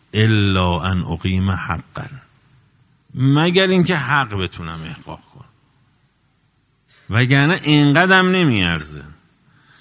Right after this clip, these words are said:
کسی که نگاهش به قدرت اینه، هیچ وقت تو هیچ انتخاباتی دروغ نمیگه، وعده دروغ نمیده. کما اینکه امیرالمومنین وعده‌هاش همه خطرناک بود.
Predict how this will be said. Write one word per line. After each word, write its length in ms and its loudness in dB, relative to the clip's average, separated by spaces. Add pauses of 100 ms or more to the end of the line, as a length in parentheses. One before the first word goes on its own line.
(160)
کسی 240 0
که 100 2
نگاهش 380 2
به 160 0
قدرت 440 0
اینه، 260 2
هیچ 260 2
وقت 200 0
تو 60 2
هیچ 160 0
انتخاباتی 600 0
دروغ 360 0
نمیگه، 340 0
وعده 400 -2
دروغ 320 -4
نمیده. 300 -2
کما 240 0
اینکه 180 -2
امیرالمومنین 760 -4
وعده‌هاش 500 -2
همه 140 -2
خطرناک 720 -2
بود. 200 -6